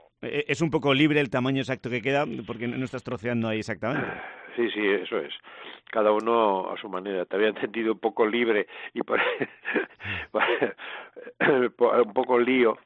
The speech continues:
Speaker 2: Y decía que no, que es muy sencillo. <laughs> Estaba pensando yo.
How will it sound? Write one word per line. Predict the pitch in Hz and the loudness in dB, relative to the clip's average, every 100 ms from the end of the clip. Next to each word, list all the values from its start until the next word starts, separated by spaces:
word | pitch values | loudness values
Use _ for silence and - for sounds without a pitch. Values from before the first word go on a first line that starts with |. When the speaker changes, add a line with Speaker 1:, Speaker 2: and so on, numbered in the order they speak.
| _ _ _ _ _ _ _ - | _ _ _ _ _ _ _ -12
Speaker 2:
Y | 107 110 | -4 -4
decía | 104 104 | -2 -4
que | 90 | -6
no, | 80 110 147 | -2 2 2
que | - | 0
es | - | -10
muy | 98 | -8
sencillo. | 101 95 131 135 - - | -8 -4 -2 2 2 2
<laughs> | |
Estaba | 151 - 117 - 117 - | 0 -2 -6 0 0 0
pensando | 113 - 110 - 120 107 | -4 -2 -4 0 0 0
yo. | 104 | -4